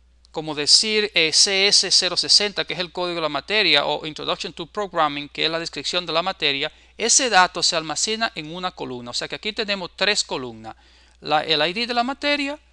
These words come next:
la descripción de la materia y los créditos. Esos son tres datos y se almacenan en lo que se llaman columnas. Cada columna tiene un nombre único. Por ejemplo, aquí I D materia es un nombre, descripción es un nombre y crédito es otro nombre.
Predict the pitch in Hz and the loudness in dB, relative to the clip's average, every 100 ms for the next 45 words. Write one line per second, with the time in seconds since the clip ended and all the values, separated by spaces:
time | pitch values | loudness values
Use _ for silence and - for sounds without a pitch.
0 | _ _ - 139 139 - 135 - 254 262 | _ _ -12 -8 -8 -8 -2 0 0 -2
1 | 262 269 269 262 247 233 - 160 156 - | -2 -4 -4 -4 -4 -8 -8 -8 -8 -6
2 | 120 - 180 202 - 190 175 - 196 - | -8 -4 -4 -2 -2 -4 -6 -2 -2 -2
3 | - 120 117 - - - _ - 240 - | -2 -2 -2 -8 -10 -10 _ -2 0 2
4 | 240 233 214 185 175 175 160 156 143 151 | 0 0 0 0 0 -2 -4 -4 -4 -4
5 | 143 170 180 170 _ - 143 131 139 113 | 4 4 4 -8 _ -8 -6 -4 -8 -8
6 | 110 - - - - - _ _ _ - | -14 -20 -20 -20 -20 -20 _ _ _ 0
7 | 226 285 - 277 240 220 202 208 302 - | 4 4 2 -2 0 -2 -2 0 -2 -2
8 | 180 185 185 180 175 170 233 277 175 143 | -2 -2 -4 -6 -4 -2 -2 -2 -4 -4
9 | 151 151 196 202 196 185 190 196 208 208 | -4 -4 -4 -4 -4 2 2 2 -2 -4
10 | 202 185 180 185 151 151 156 196 165 127 | -2 0 0 0 -4 -10 -6 -4 -4 -6
11 | 135 156 - 147 - 208 196 - 160 180 | -6 -6 -6 -8 -4 -2 -2 -4 -8 -8
12 | 170 160 151 156 151 - 196 196 156 143 | -4 -4 -4 -4 -4 -4 2 2 2 -6
13 | - 151 147 147 147 127 147 143 113 - | -6 -4 -4 -8 -8 -6 -4 -4 -6 -16